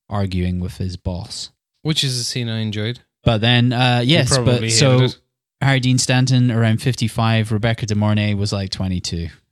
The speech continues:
Speaker 1: Cashback.
Speaker 2: Nice.
Speaker 1: And that's it. That's the end of the cast. That's everyone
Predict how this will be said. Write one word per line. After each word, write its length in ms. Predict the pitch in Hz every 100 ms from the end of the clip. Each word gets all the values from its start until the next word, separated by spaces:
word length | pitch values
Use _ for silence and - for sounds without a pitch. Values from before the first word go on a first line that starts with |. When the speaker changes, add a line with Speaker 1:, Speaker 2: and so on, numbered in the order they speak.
| _
Speaker 1:
Cashback. 720 | - 92 90 - 76 - - _
Speaker 2:
Nice. 720 | 101 101 92 92 92 90 - - _ _ _ _
Speaker 1:
And 140 | 147
that's 200 | 165 160 202
it. 260 | 190 107
That's 240 | 135 139 -
the 120 | 131
end 180 | 131 117
of 80 |
the 60 | 107
cast. 500 | - 120 143 - -
That's 240 | 107 -
everyone 580 | 113 110 107 104 107 110